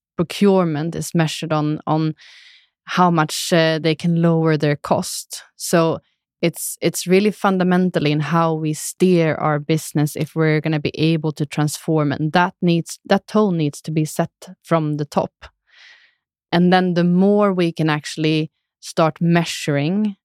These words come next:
and starting getting some actual data, it's, it's gonna be easier to start having true conversation around what circular economy is and how it contributes to,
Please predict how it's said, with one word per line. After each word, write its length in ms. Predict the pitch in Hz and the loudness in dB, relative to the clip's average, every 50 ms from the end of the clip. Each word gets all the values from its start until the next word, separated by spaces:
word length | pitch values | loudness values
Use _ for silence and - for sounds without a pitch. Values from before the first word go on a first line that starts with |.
| _ - | _ -2
and 140 | 165 160 151 | -2 -2 -2
starting 420 | - - - 160 156 156 156 156 | -2 -2 0 0 0 0 -2 -2
getting 260 | 151 156 151 151 151 | -2 -2 -2 -2 -2
some 220 | 151 - 165 147 - - | -2 -2 -2 -2 -2 -2
actual 440 | - 170 - - - - 180 165 - - | -4 -4 -4 -6 -4 -2 -2 -2 -2 0
data, 600 | - 170 160 160 - _ - - 135 151 190 208 - _ _ _ _ _ _ _ - | 0 2 2 2 0 _ -4 -2 0 0 0 -2 -6 _ _ _ _ _ _ _ -4
it's, 340 | 165 151 - - - - - | -2 -2 -4 -6 -14 -8 -4
it's 220 | - 170 - - | -4 -4 -4 -4
gonna 180 | - 170 160 156 | -4 -2 -2 -2
be 520 | 160 - 165 160 160 160 160 165 170 - _ _ _ _ _ _ - | -2 0 0 0 2 2 0 -2 -4 -6 _ _ _ _ _ _ -2
easier 560 | 160 175 185 196 196 180 - - 156 143 147 | 0 2 2 2 2 0 -2 -2 -2 0 0
to 160 | 156 - 151 147 | -2 -2 -4 -4
start 500 | - - 156 151 151 151 - - - - _ _ _ _ _ _ _ _ _ - | -2 0 0 0 0 -2 -6 -10 -18 -18 _ _ _ _ _ _ _ _ _ -10
having 420 | - - 175 175 170 170 170 170 175 | -4 0 0 2 2 2 -2 -2 -4
true 240 | - - 196 190 180 | -2 2 2 2 2
conversation 840 | - 180 165 156 151 151 - - 175 170 165 175 - 160 151 139 | 2 2 2 4 2 2 0 0 0 0 0 0 -2 -4 -2 -2
around 340 | 147 147 151 147 147 147 151 | 0 0 0 0 0 -2 -2
what 160 | 151 156 - | -4 -6 -6
circular 460 | - - - 170 156 - - 160 156 151 | -4 -2 0 0 0 0 -2 -2 -2 -2
economy 720 | 147 - - 165 156 156 156 151 151 147 147 151 156 - _ _ _ _ _ _ _ _ _ _ _ _ _ _ _ _ _ _ _ _ _ - | -2 -4 -4 -2 -2 0 0 0 0 0 0 0 -2 -4 _ _ _ _ _ _ _ _ _ _ _ _ _ _ _ _ _ _ _ _ _ -2
is 380 | 180 190 202 196 - - - | 0 0 0 -2 -4 -2 0
and 120 | 165 165 156 | 0 2 2
how 300 | - - 160 165 160 160 | 2 2 2 2 2 0
it 100 | 156 - | -2 -4
contributes 680 | - 170 165 160 - 160 156 156 156 147 - - - | -2 -2 -2 -2 -2 -4 -2 -2 -2 -2 -4 -10 -6
to, 240 | - - 160 156 | 0 2 2 2